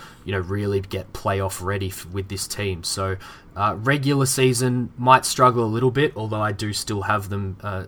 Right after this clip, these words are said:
sitting second at, at the end of eighty-two games. But, uh, my real danger team,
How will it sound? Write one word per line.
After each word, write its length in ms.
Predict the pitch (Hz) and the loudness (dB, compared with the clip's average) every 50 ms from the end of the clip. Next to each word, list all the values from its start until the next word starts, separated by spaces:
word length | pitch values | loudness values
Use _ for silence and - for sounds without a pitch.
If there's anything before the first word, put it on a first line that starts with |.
| - 104 | -8 -8
sitting 340 | 98 - - 110 101 98 95 | -6 -4 -4 -4 -4 -4 -4
second 560 | 95 - 107 104 - - 110 101 95 92 87 - | -4 -4 -4 -4 -4 -4 -4 -4 -4 -6 -8 -8
at, 160 | - 101 95 - - | -8 -10 -10 -8 -10
at 160 | 110 107 - | -10 -8 -6
the 120 | 104 101 | -6 -4
end 120 | 98 98 104 | -4 -2 -2
of 100 | 98 101 | -2 -2
eighty-two 460 | 98 98 95 95 95 - - 98 95 | -2 -2 -2 -4 -4 -6 -6 -6 -4
games. 360 | 95 92 98 107 120 131 131 - | -4 -4 -4 -2 -2 -4 -4 -4
But, 180 | - 101 92 - - - - - - - - | -6 -8 -8 -8 -12 -18 -20 -20 -20 -16 -8
uh, 180 | - 98 104 98 | -4 -4 -2 0
my 240 | 104 113 120 127 135 | 2 6 8 8 8
real 260 | 131 123 120 113 107 | 8 6 4 4 2
danger 420 | 92 104 104 107 107 104 98 98 | 0 -2 -2 -2 -2 -2 -2 -4
team, 440 | 92 - - 101 98 98 95 92 | -4 -4 -2 0 0 0 0 -2